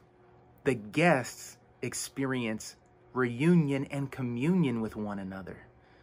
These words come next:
Old wrongs are forgiven, old loves are rekindled, and a redemption takes place at that table.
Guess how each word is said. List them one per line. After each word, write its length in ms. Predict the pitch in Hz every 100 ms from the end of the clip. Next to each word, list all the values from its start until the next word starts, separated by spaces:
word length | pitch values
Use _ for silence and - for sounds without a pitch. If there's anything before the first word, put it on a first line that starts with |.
| - - - - _ - -
Old 300 | 190 208 214
wrongs 640 | 160 170 190 202 175 147 -
are 180 | 147
forgiven, 640 | 139 143 120 131 117 107 107
old 340 | 214 202 185
loves 580 | 170 170 196 208 175 147
are 140 | 165
rekindled, 640 | 156 143 - 202 160 131 127 - - - _ -
and 120 | 151
a 120 | 151
redemption 800 | 143 139 120 - 220 247 - 156
takes 260 | 143 170 170
place 680 | - 170 131 101 101 - - - - _ - - - - -
at 220 | 120 120 113
that 220 | 110 -
table. 420 | 117 104 90 -